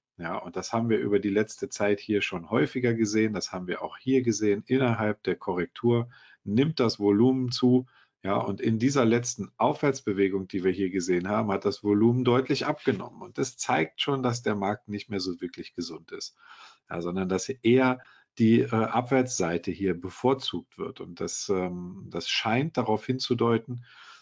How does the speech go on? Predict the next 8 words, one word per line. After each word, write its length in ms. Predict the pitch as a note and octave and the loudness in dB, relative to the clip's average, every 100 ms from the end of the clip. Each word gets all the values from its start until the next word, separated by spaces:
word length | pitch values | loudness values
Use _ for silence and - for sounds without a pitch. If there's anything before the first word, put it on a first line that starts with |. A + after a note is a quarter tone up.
| _ - | _ -4
dass 360 | F#2+ - - - _ _ _ _ _ - | -4 -4 -12 -20 _ _ _ _ _ -14
das 260 | C#3 G#2+ - | -4 -2 -2
Verhalten 720 | - G2 G2+ A2 D3+ - D#3+ | -2 -2 0 2 2 0 0
der 180 | A2+ G2+ | 2 0
Marktteilnehmer 1160 | F#2+ F#2 B2 C3 - - A#2+ B2+ B2+ B2+ B2+ | 0 -2 -2 -4 -8 -2 0 2 2 2 0
sich 180 | A#2 G#2+ | 0 -2
hier 200 | - A#2+ | 2 2
momentan, 680 | G#2+ G#2+ G#2+ G#2 G#2+ G2+ G#2+ | 2 2 0 0 -2 -4 -4